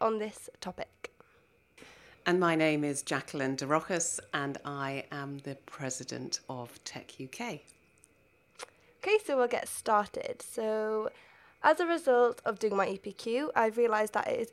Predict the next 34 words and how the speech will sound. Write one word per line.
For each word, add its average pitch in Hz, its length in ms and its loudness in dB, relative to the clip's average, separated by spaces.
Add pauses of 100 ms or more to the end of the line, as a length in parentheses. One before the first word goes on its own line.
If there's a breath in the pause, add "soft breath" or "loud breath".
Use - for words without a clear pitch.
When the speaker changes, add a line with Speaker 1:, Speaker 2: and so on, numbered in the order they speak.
Speaker 1:
it 233 180 0
is 247 160 -2
evident 269 380 6
that - 120 0
stereotypes 277 720 2
and 226 100 0
perceptions - 580 -4
are 202 120 -4
reasoning 214 420 0
for 196 120 -8
the 202 80 -2
lack 208 240 -4
of 226 100 -4
women 202 300 -2
entering 196 320 -8
the - 80 -6
sector. - 400 -8 (640 loud breath)
So 277 200 2
I'd 269 140 8
like 311 160 4
to - 80 -4
know 262 140 10
what 240 200 6
your 240 140 8
views 254 300 0
on 190 100 4
this 202 340 -4
and 220 120 -4
how 233 180 2
do 233 140 -6
you 220 40 -10
think 214 220 -2
this - 160 -8
could 214 200 -4